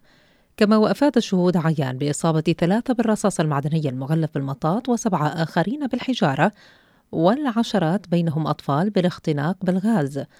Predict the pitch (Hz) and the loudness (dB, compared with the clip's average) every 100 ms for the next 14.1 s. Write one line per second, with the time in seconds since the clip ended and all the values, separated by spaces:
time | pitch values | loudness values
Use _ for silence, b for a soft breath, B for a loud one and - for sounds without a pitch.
0 | b b b - 147 135 151 156 - 202 | b b b -8 -6 -4 -2 -2 -2 -2
1 | 165 - 151 143 165 - 151 139 135 135 | -4 -4 -6 -2 -2 -2 -4 -4 -4 -4
2 | - 147 139 139 139 156 285 240 - - | -2 -2 -2 -4 -2 -2 -2 -2 -4 -4
3 | 135 - 135 143 185 247 - b b b | -6 -6 -6 -2 0 0 -4 b b b
4 | 165 269 320 - 185 175 160 139 131 220 | -4 -2 0 2 2 2 0 -4 -2 -2
5 | 277 220 190 185 190 180 170 147 139 143 | -2 0 0 0 0 0 0 -2 -2 -4
6 | 143 170 156 131 123 175 180 135 123 120 | -4 -4 -2 -2 -4 -4 -2 -4 -8 -10
7 | - _ b b b b b b - 226 | -14 _ b b b b b b 0 2
8 | 226 220 247 226 214 202 220 214 202 196 | 4 4 2 2 2 2 0 -2 0 0
9 | 185 196 240 - 233 226 202 165 160 233 | 0 0 0 0 -2 -2 -2 0 0 -2
10 | 220 196 165 151 - 131 123 - 190 277 | 0 0 0 -2 -2 -6 -4 -4 -2 0
11 | 233 170 135 - 139 135 135 151 143 139 | 0 0 -2 -4 -4 -4 -4 -4 -6 -4
12 | 185 262 233 - 175 - 151 - 147 - | -2 0 0 0 -2 -2 -2 0 -4 -2
13 | 151 208 139 101 151 - 165 151 - - | 0 0 0 -4 -6 -8 -4 -4 -4 -4
14 | 160 | -4